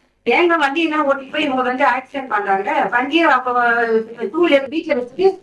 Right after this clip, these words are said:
அவங்க பொது பஸ்ல போறாங்க. அப்ப ஆக்சிடென்ட் கம்மியாக தான் செய்யும். இவ்வளவு தி-, திட்டம் போட்டு கூட அந்த வந்து விபத்து கிராஃப் பாத்தீங்கன்னா இப்படி இன்க்ரீஸ்ல தான் காட்டுது, டிக்ரீஸ்ல காட்டல. அப்ப நம்ம அரசாங்கம் வந்து சரியா இயல்பட, இயங்கலன்னு அர்த்தம்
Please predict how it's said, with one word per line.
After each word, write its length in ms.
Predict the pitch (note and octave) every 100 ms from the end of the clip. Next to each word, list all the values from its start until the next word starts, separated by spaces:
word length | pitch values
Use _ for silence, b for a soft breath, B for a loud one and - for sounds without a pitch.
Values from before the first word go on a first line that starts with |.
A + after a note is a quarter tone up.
| _
அவங்க 260 | - F4+ F#4+
பொது 220 | E4+ G4
பஸ்ல 300 | F#4+ D4+ D#4+ D#4+
போறாங்க. 380 | C#4 D4 C4+ -
அப்ப 300 | B3+ - E4
ஆக்சிடென்ட் 440 | - - - F3
கம்மியாக 400 | C#4 D#4 F4 D4
தான் 100 | D4+
செய்யும். 520 | C#4+ A#3+ G#3 G3 B3+ - _ _ _
இவ்வளவு 540 | - B3 A3 E4 E4+ F4
தி-, 240 | D#4+ C#4+
திட்டம் 360 | C#4+ D4 G4 -
போட்டு 300 | C#4+ D4 D4+
கூட 360 | G#3 F#3 G3
அந்த 340 | C#4+ B3+ A#3 A#3
வந்து 280 | G#3+ B3+ D#4+
விபத்து 380 | B3 F4+ F#4+
கிராஃப் 460 | D#4+ B3+ C4+ E4+ E4
பாத்தீங்கன்னா 260 | B3 A#3 A#3+
இப்படி 340 | C#4+ C4 B3+
இன்க்ரீஸ்ல 400 | D#4 F#4+ F#4+ D#4
தான் 160 | D#4 D#4+
காட்டுது, 440 | C4 A#3+ A#3+ D4+
டிக்ரீஸ்ல 420 | C4 C#4 E4 C#4+ B3+
காட்டல. 360 | A#3 A#3+ G#3 - _ _ _
அப்ப 180 | A#3 B3+
நம்ம 340 | A#3 A#3+ B3
அரசாங்கம் 680 | A#3 A3+ B3+ E4 E4+ C#4 C4
வந்து 380 | A3+ C4+ F#4+ F4
சரியா 260 | C#4 C4+ D#4+
இயல்பட, 720 | C#4 C4+ D#4+ D4 B3+ A#3 G#3+
இயங்கலன்னு 640 | A3 A#3 G#3 D#4 D4+ C#4+
அர்த்தம் 460 | D4+ C4 C4 B3+ -